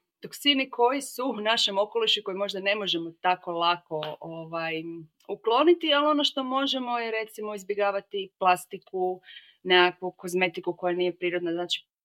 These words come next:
postoji nešto gdje imamo moć i gdje možemo djelovati. E,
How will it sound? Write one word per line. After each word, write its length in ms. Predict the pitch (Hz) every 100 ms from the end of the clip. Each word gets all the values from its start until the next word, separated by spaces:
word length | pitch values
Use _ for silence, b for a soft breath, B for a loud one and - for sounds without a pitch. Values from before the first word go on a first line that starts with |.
| _ -
postoji 440 | 311 302 - 240
nešto 320 | 226 226 233
gdje 180 | 190 196
imamo 280 | 214 208 190
moć 320 | 190 202 208
i 40 | 185
gdje 140 | 180
možemo 420 | 185 180 175 170
djelovati. 600 | 160 156 131 - - -
E, 60 | -